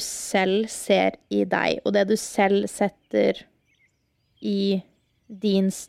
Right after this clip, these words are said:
egen identitet. Og det er jo dritvanskelig. Jeg er jo ikke vant med at jeg må finne ut av selv hva jeg er. Jeg er vant med at folk forteller meg hva jeg er.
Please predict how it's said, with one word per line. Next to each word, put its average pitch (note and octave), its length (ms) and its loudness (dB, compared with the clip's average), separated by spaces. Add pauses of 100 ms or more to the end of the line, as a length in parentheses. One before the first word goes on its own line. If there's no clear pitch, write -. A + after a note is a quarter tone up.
egen F#3+ 320 2
identitet. - 760 -4 (840)
Og - 140 0
det D4 60 8
er D4+ 100 8
jo C#4 100 4
dritvanskelig. D4 1000 4 (120)
Jeg C4 100 6
er B3 240 4
jo G#3 80 2
ikke A3 200 0
vant F#3+ 520 -2
med G#3 240 4
at G#3 160 0
jeg F#3+ 400 4
må F#3+ 200 6 (120)
finne G3+ 400 4
ut - 160 0
av G3+ 80 4
selv G3 440 2
hva F#3 200 6
jeg F3+ 220 4
er. C4+ 320 4
Jeg A#3 80 6
er G#3+ 100 4
vant G3+ 220 4
med G#3+ 100 4
at - 80 -6
folk G#3 280 0
forteller G#3 440 2
meg E4+ 160 4
hva C#4+ 160 6
jeg - 300 0
er. - 80 -16